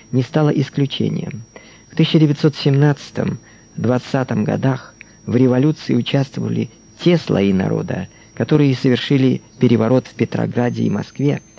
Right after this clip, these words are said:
и сумели защитить новую власть с оружием в руках. В первую очередь, это были революционные солдаты, матросы, рабочие. В период гражданской войны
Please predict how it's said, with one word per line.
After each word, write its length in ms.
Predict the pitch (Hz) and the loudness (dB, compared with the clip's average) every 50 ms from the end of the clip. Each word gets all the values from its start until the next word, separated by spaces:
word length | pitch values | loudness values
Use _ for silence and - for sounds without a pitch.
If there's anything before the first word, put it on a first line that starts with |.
| - - - - - | -20 -20 -20 -16 -6
и 80 | - 127 | -6 -4
сумели 500 | 120 - - 120 123 143 143 131 127 - | -4 -2 -2 0 2 4 4 4 4 2
защитить 760 | - 110 113 123 - - - 127 113 - 139 123 - - - | -2 -4 -4 -4 -4 -2 -4 -4 -4 -2 -4 -4 -4 -6 -4
новую 400 | 131 113 123 117 107 101 101 98 | 0 2 2 2 2 2 0 0
власть 440 | 98 104 123 147 156 - - - - - - - - | 0 0 0 0 0 -2 -6 -18 -20 -20 -20 -20 -20
с 100 | - - - | -10 -4 -2
оружием 360 | 110 110 120 117 120 117 110 | 0 2 2 2 2 0 0
в 60 | - | 0
руках. 360 | - 107 - - 95 110 - - - - - - - - - - | -4 -4 -4 -6 -10 -10 -10 -18 -20 -20 -20 -20 -20 -20 -20 -20
В 40 | - | 0
первую 300 | - 170 180 160 127 101 | 2 2 4 4 2 2
очередь, 540 | 101 101 101 - - - - - - - - - _ _ - _ _ _ _ - | 2 0 -2 -4 -6 -6 -6 -8 -8 -18 -20 -20 _ _ -20 _ _ _ _ -4
это 200 | 139 135 - 139 | -2 0 0 2
были 260 | 127 139 131 127 123 | 2 4 2 4 2
революционные 640 | 120 120 123 123 123 123 - - 135 131 127 123 110 | 2 2 2 2 0 0 0 0 -2 0 0 -2 -6
солдаты, 540 | - - 104 101 107 - 127 135 135 123 | -6 -4 -4 -4 -2 -2 -4 -4 -4 -4
матросы, 520 | 113 107 107 - - 120 123 120 - - 110 | -4 -4 -4 -4 -2 -2 -2 -2 -4 -6 -4
рабочие. 580 | 107 110 107 107 - - - - - 135 123 - _ _ _ - - - - - | -2 -2 -2 -2 -4 -6 -8 -12 -12 -14 -16 -18 _ _ _ -20 -20 -20 -20 -20
В 60 | - | -4
период 400 | - - 123 135 156 160 143 - - | 2 4 6 6 6 6 4 2 -2
гражданской 680 | 117 113 120 117 104 117 127 139 147 143 - - - - | -2 -2 -2 -2 -2 -2 -2 -2 -2 -4 -4 -6 -4 -2
войны 420 | 147 - - - 147 131 127 107 | -2 -2 -2 -2 -4 -6 -8 -10